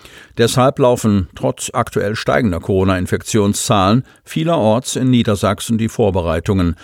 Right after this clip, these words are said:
für die größeren Open-Air-Festivals in diesem Sommer.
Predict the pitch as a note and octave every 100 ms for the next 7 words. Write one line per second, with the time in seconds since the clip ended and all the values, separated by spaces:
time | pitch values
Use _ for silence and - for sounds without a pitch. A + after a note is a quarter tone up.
0 | - - A2+ G#2+ B2 C3 C3 A#2+ C3+ -
1 | G#2 - F#2+ - G#2 F#2+ - F#2+ - A2
2 | F2+ F2 F2 B2 A2+ F#2 E2+ F2+ A2 F2
3 | D#2